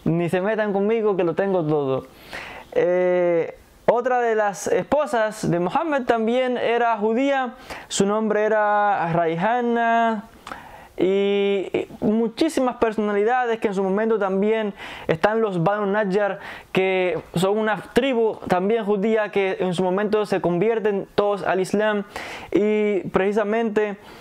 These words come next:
eh, de ahí, de esta tribu, que conocida como la familia del carpintero, van a aparecer otras figuras importantes en, importa-, importantes en el Islam, como, um,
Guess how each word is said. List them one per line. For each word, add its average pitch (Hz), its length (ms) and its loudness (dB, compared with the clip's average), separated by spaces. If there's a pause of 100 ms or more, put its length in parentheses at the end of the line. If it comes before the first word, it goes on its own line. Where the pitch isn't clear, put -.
(320)
eh, 160 280 2
de 160 300 2
ahí, 247 320 0
de 226 140 2
esta 226 240 -2
tribu, 247 420 2
que 156 100 -2
conocida 170 440 0
como 202 200 -2
la 180 120 0
familia 190 480 0
del 185 200 0
carpintero, 185 680 0 (320)
van 214 260 2
a 277 40 0
aparecer 233 580 2
otras 214 320 0
figuras 220 320 2
importantes 214 640 0
en, 202 100 -2
importa-, 170 500 0
importantes 214 640 0
en 202 80 -2
el 190 140 0
Islam, 214 460 0 (420)
como, 208 580 0 (340)
um, 165 760 0